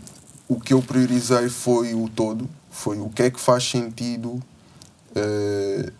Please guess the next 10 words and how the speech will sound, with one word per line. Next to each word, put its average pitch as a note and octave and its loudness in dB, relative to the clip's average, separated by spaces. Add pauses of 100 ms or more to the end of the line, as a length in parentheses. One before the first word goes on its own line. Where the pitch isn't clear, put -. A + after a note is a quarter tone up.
(360)
ficar A#2+ 4
no A2+ -2
álbum A2 2
para A2 -2
que A2 -6
a - -2
experiência A2 -4
seja, G#2 -2 (160)
eh, F2+ -2
absorvida G2+ -2